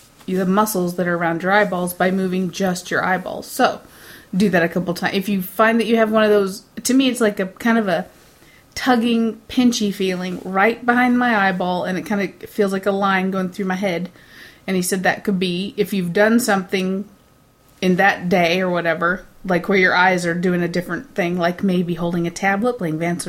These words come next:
Plants versus Zombies, which I don't normally do, and I'm looking straight down at it, 'cause I don't do much intense things with the tablet. When I draw, I'm kind of hovered over,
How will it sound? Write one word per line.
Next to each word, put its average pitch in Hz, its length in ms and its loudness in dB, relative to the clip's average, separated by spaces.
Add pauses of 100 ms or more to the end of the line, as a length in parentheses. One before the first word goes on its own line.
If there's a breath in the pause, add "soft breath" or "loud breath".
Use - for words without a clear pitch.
(140)
Plants 175 240 -4
versus 151 360 -8
Zombies, 302 640 2
which - 160 -8
I - 40 -12
don't - 200 -8
normally 170 360 -4
do, 302 400 -6 (320 loud breath)
and 190 100 -2
I'm 190 100 2
looking 180 260 -2
straight 143 300 -4
down 262 300 4
at 269 140 4
it, 269 220 -2 (760 loud breath)
'cause 196 120 -2
I 190 80 0
don't 208 360 2
do 202 120 2
much 190 240 2
intense 190 500 0
things 185 400 -4
with 180 260 0
the 175 80 -4
tablet. - 600 -2 (240)
When 208 140 0
I 185 100 4
draw, 214 480 2
I'm 190 160 2
kind 196 180 2
of 180 100 0
hovered 185 340 -2
over, 196 480 2